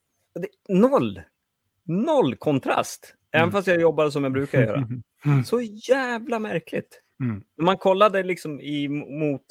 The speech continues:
Speaker 1: fönstret i solljuset och höll så här, då kunde jag se att det var liksom äggstål och kappans liksom,
Speaker 2: Mm.
Speaker 1: kon-,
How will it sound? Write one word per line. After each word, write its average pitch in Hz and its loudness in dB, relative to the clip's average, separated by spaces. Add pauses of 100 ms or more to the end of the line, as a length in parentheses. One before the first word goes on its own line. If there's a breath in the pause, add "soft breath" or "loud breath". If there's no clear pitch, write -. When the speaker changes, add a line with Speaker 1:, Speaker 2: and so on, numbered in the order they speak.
(120)
Speaker 1:
fönstret 160 2
i 120 -6
solljuset 139 -4
och 117 2
höll 123 6
så - -4
här, 104 -2
då 139 0
kunde 170 0
jag 143 0
se 147 2
att 110 2
det 117 -2
var 110 2 (400)
liksom 110 -6
äggstål 110 -2
och 104 -4
kappans 107 -2
liksom, 110 0
Speaker 2:
Mm. 101 -6 (320)
Speaker 1:
kon-, 120 -4